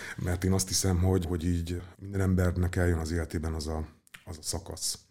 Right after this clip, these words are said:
hogyha már egy kicsit tapasztaltabb, meg érettebb, amikor így végig kell gondolnia. Akármilyen hülye, nagyon sok jálomot olvasok, elnézést kérek. Az a helyzet, hogy végig kell gondolni, hogy azokban az évtizedekben, amik hátra vannak, azt, hogy akarja belakni, betölteni,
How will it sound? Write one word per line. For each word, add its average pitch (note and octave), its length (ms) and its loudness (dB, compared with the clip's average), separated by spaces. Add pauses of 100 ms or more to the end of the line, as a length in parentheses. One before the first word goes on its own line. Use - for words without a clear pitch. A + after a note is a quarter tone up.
(420)
hogyha - 180 -14
már D#2+ 80 -4
egy - 60 -8
kicsit - 200 -6
tapasztaltabb, E2 600 -4
meg E2 220 -6
érettebb, E2 420 -10
amikor D#2+ 360 -12
így D#2 120 -20
végig D#2+ 200 -20
kell D#2+ 120 -8
gondolnia. D#2 760 -10 (300)
Akármilyen F2+ 460 2
hülye, F2 180 2
nagyon G#2+ 180 6
sok - 180 -2
jálomot E2 420 2
olvasok, D2+ 360 -6
elnézést D#2+ 400 -4
kérek. F2+ 260 2 (920)
Az G#2 180 2
a F2+ 60 2
helyzet, E2+ 280 0
hogy E2+ 100 -4
végig F2+ 180 2
kell E2+ 120 -4
gondolni, E2+ 560 -2
hogy E2 300 -4 (180)
azokban E2+ 360 -4
az D#2+ 160 -2
évtizedekben, E2 640 -6
amik D#2 200 -6
hátra D#2+ 300 -6
vannak, D2+ 220 -6
azt, - 120 -8
hogy F2 80 -2
akarja D#2 300 -8
belakni, E2+ 460 -2
betölteni, D#2+ 720 -4